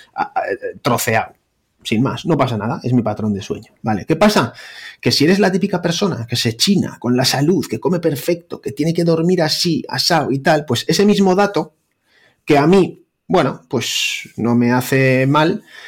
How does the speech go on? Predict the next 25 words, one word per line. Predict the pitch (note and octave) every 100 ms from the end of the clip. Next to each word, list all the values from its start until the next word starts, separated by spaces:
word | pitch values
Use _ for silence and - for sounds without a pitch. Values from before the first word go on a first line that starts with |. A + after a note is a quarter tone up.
| - -
a | A#2
otro | A#2+ E3+
le | D3
puede. | A2 C3 B2 A2+ G#2+ G2+ G2 D#2 C2 - -
Y |
entonces | B2+ D3+ E3
puede | A3
empezar | G3+ F#3 F3+
a | E3
intentar | C3+ B2 B2+ D3
hacer | D#3+ C3+
cosas | C#3+ C#3 C3+
para | B2
dormir | A#2+ A#2+ B2+ C3
bien, | D3+ E3+ E3+ E3+
esfuerzos | - C#3+ C3 C3+
por | - B2
dormir | B2 C#3+ D#3 B2 A#2+
y, | C3 B2+
y |
tal, | C3 D3
y | C#3
eso | D3 F3
al | C3
final | - C3 E3+ A3